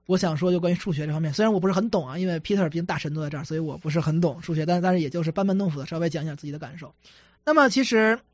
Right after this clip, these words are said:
就是我想首先讲一个我A P课上的这个囧事儿啊。当时是A P美国历史课，其实呢，呃，之前 Sherry 讲就是说，因为你直接修了 government，你没有修A P，A P U S History，应该修啊。<laughs> 因为当时我们A P美国历史，历史课的时候，就是说，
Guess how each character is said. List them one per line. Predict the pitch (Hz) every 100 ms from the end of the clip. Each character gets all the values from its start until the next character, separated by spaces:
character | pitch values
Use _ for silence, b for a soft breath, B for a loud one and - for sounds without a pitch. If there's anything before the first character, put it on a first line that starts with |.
| _
就 | 226
是 | 214
我 | 294
想 | 285
首 | 220
先 | 247
讲 | 196 156
一 |
个 | 180
我 | 170
A | 202
P | 214
课 | 196
上 | 190 170
的 |
这 | 165
个 | 170
囧 | - 135
事 | 156
儿 | 131
啊。 | 120 _ _ _ b b b b _ _ _
当 | 285 294
时 | 311
是 | 285
A | 254
P | 247
美 | 202 170
国 | 196
历 | 202
史 | 147
课， | - 151
其 | 180
实 | 226 240
呢， | 247 233 -
呃， | - 285 _ -
之 | 277
前 | 285
Sherry | 311 302
讲 | 226 180
就 | 196
是 | 208
说， | 226
因 | 262 262
为 |
你 | 233
直 | 185
接 |
修 | 202 233
了 |
government， | 214 220 190
你 | 156
没 | 165
有 | 196
修 | 202
A | 202
P，A | 214 214
P | 196 202 -
U | 202
S | 185 214
History， | 208 151 - B B B B
应 | - 185
该 | 170
修 | 170
啊。 | 147 139
<laughs> | 165
因 | 226 247
为 | 226
当 | 202 247
时 |
我 | 226
们 | 175
A | 226
P | 220
美 | 185
国 | 180
历 | 208
史， | 185
历 | 220
史 | 170
课 | 165
的 | 165
时 |
候， | 160
就 | 160 160
是 |
说， | 151 175